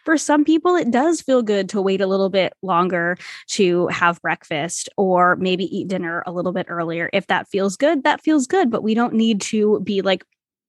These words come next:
be really restrictive about it or putting, like, very short time frames on how much we can eat. And she was also talking about, um, and, you know, she'll talk about this in the episode 'cause she's, <laughs> she's the expert, but how a lot of women she sees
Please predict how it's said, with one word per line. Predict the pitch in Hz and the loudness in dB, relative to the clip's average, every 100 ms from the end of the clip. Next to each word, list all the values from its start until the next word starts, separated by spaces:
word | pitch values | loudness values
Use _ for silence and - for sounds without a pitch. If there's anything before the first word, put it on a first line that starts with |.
| _ _ - 202 | _ _ -8 -4
be | 220 214 | -2 0
really | 220 220 | 2 2
restrictive | 214 214 - 214 226 | 2 0 0 0 0
about | 202 202 196 | 0 2 2
it | |
or | 202 196 | 2 0
putting, | 208 190 196 | -2 -4 -2
like, | 190 185 | -4 -2
very | 196 202 214 | -2 0 0
short | 214 - 202 214 - | -2 -4 0 0 0
time | 208 214 208 | -2 -2 -2
frames | 202 202 202 | -4 -4 -2
on | 196 | -2
how | 202 196 | -2 -4
much | 202 220 | -4 -4
we | 196 | -4
can | 202 | -2
eat. | 196 202 190 | 0 0 0
And | 185 190 - - - | 0 -4 -8 -16 -8
she | - | -2
was | 208 | 2
also | 190 202 | 2 2
talking | 190 185 202 190 | 0 2 2 0
about, | 175 170 170 - | 2 2 2 0
um, | 165 160 | 0 0
and, | 196 | -2
you | 175 | -2
know, | 175 | -2
she'll | - 220 | 0 0
talk | 180 - | 0 0
about | 165 - | -2 -4
this | - | -6
in | 190 | -6
the | |
episode | - 202 - 190 | -6 -6 -8 -8
'cause | - | -12
she's, | - 190 180 | -8 -6 -4
<laughs> | 220 - | -4 -6
she's | - 247 240 | -6 0 0
the | 214 - | 0 -2
expert, | 202 - 190 180 | -4 -6 -4 -4
but | - 170 - - - - | -2 -4 -6 -14 -16 -6
how | 220 208 202 - | 2 4 4 2
a | 208 | 0
lot | 190 165 320 | 0 0 2
of | 302 | 2
women | 180 180 | 2 -2
she | - 208 | -6 -8
sees | 208 190 | -6 -6